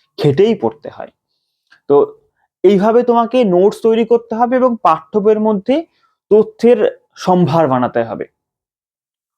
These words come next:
তুমি যেখান থেকে তথ্য পাও সেখানে এসে পাঠ্য বইতে লিখে রাখো, পেন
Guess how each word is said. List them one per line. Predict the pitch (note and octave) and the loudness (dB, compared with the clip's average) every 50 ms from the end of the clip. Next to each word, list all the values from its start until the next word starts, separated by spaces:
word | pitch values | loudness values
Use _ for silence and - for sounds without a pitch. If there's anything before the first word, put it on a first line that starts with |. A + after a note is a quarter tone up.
| _ _ _ | _ _ _
তুমি | - D3+ D3+ | 0 2 2
যেখান | C3+ D#3+ D3+ E3+ F3+ F3 F3+ | 2 2 0 0 0 0 0
থেকে | F3 F3 F#3 F3 | 0 0 0 0
তথ্য | D#3 D#3 D3+ - - E3+ | 0 0 0 0 -4 -2
পাও | - - - - A#3 | 0 0 0 0 0
সেখানে | - - D3+ - D3 C#3 D3 C#3+ C#3+ | 0 -2 -2 -2 -2 0 0 0 0
এসে | C#3 C#3 - A#3+ C#4+ D4 - _ - _ _ _ _ | 0 0 0 -2 -2 -2 -6 _ -20 _ _ _ _
পাঠ্য | - C3 - - - C3+ | -4 -4 -4 -6 -8 -4
বইতে | B2 B2+ B2 C3 | -4 0 2 2
লিখে | B2+ C#3 C#3 C3+ C3+ | 2 2 2 0 -4
রাখো, | A2+ A2 G#2 - - - - _ | -10 -10 -12 -14 -18 -20 -20 _
পেন | _ D3 C#3+ C#3 | _ 0 0 2